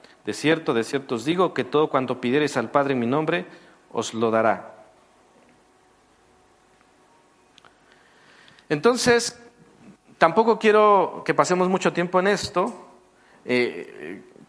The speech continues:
¿a qué se refiere "en aquel día"? ¿Cuándo va a ser aquel día? La hora viene, pero el Señor decía, eh, no encuentro el versículo, donde dice que la hora viene y ha llegado.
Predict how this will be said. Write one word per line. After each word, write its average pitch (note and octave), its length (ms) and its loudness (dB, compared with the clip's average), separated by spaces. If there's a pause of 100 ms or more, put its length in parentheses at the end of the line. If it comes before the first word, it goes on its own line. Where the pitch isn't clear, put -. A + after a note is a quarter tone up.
(180)
¿a C#3 140 2
qué E3+ 80 0
se E3 140 4
refiere E3 300 2
"en D3+ 100 2
aquel E3 320 2
día"? F3+ 520 0
¿Cuándo F3 320 2
va D#3+ 100 6
a - 20 2
ser E3 200 2
aquel D#3 320 0
día? D#3+ 440 0 (400)
La B2+ 180 6
hora D3+ 160 6
viene, F#3 500 0 (320)
pero C#3+ 200 0 (100)
el - 260 -6
Señor C#3 280 -4
decía, - 640 -10 (800)
eh, A#2+ 220 -6
no - 140 -20
encuentro - 340 -6
el - 40 -20
versículo, C3+ 800 -4 (3000)
donde A#2+ 260 -2
dice C#3 320 -2
que C3 120 -2
la C3 80 4
hora D3+ 160 4
viene D3+ 420 0
y C3 140 0
ha C#3 100 4
llegado. E3+ 540 2